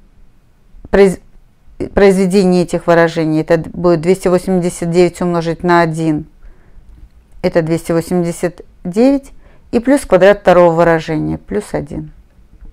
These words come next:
Двести восемьдесят девять минус один —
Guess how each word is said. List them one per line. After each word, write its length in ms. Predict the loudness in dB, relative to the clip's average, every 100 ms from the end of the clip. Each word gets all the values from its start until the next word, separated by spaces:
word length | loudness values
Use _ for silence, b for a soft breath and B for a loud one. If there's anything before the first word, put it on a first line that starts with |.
| -20 -20 -20 -20 -20 -20 -20 -20 -20 -20 _ -20 -20 _ _ _ -20 -20 -20 _ -20 -20 _ _ _ -20 -20 -20 _ -20 B B B B B
Двести 400 | 2 4 4 4
восемьдесят 680 | 4 2 0 -2 -2 -2 0
девять 300 | 4 2 2
минус 360 | -2 -2 0
один — 340 | 0 2 2